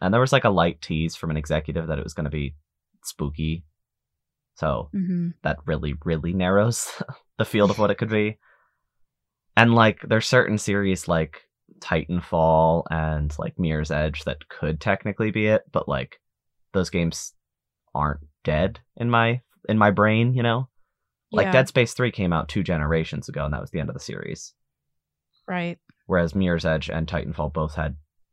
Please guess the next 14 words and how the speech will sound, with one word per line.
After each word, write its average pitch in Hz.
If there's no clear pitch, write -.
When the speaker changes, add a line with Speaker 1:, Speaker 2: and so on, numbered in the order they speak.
Speaker 1:
generation 76
games 90
just 92
this 90
last 78
generation, 80
so 73
I 73
don't -
know. -
I 120
think 135
it's -
good 78